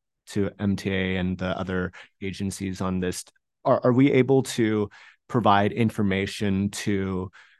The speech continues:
some of the, some of the folks that are interested in, in these opportunities to proactively inform them as M T A has these hearings or town halls or, uh, uh, whatever,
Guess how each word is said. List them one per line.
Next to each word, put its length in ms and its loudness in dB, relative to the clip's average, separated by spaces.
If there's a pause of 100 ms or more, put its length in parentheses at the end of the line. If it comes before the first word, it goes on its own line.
(260)
some 260 4
of 160 0
the, 500 0 (400)
some 180 4
of 60 4
the 20 0
folks 180 0
that 160 2
are 440 2 (180)
interested 540 0
in, 460 2 (520)
in 140 4
these 160 2
opportunities 600 0
to 480 -4
proactively 720 2
inform 520 -2
them 280 2
as 400 -4
M 160 -2
T 200 -4
A 280 -6 (540)
has 360 0
these 320 -6 (140)
hearings 720 0
or 240 -6
town 300 -4
halls 440 -4
or, 220 -8 (180)
uh, 180 -6 (420)
uh, 160 -4
whatever, 720 -2